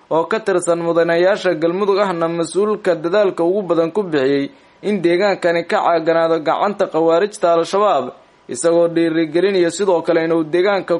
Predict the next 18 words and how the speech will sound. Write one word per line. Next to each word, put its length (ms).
ku 100
bato 420
ama 180
ku 120
laalaabto 520
isugu 300
daray 300
sidii 300
kooxda 360
Al-Shabaab 440
aysan 280
mar 180
kale 220
deegaankan 580
ugu 160
soo 220
dhiiran 380
lahayn. 380